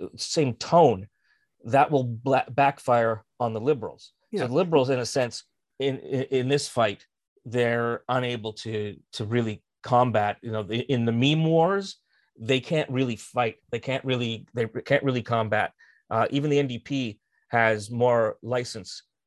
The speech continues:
Speaker 1: to be, uh, you know, as you said, get your teeth in it than the liberals do. The liberals have to still behave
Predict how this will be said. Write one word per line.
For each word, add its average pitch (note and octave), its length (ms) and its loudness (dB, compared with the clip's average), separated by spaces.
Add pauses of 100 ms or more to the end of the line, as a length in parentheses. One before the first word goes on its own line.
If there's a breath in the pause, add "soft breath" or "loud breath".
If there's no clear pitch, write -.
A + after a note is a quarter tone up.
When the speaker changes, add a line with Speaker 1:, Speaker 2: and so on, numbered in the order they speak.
(120)
Speaker 1:
to A#2+ 80 -2
be, A2 480 0 (260)
uh, G2 420 -2
you A#2 100 -2
know, G2+ 180 -4
as A2 120 -2
you A2+ 60 -2
said, G#2+ 240 -2
get - 160 0
your G#2+ 120 -10
teeth C3+ 320 -4
in F2 100 -2
it F2 120 -6 (440 soft breath)
than A2+ 260 4
the A2+ 80 2
liberals A#2+ 440 2
do. G#2+ 100 -10
The G#2 80 -4
liberals C#3 420 0
have C3+ 260 -2
to B2+ 80 -10
still B2 300 0
behave A#2 500 -8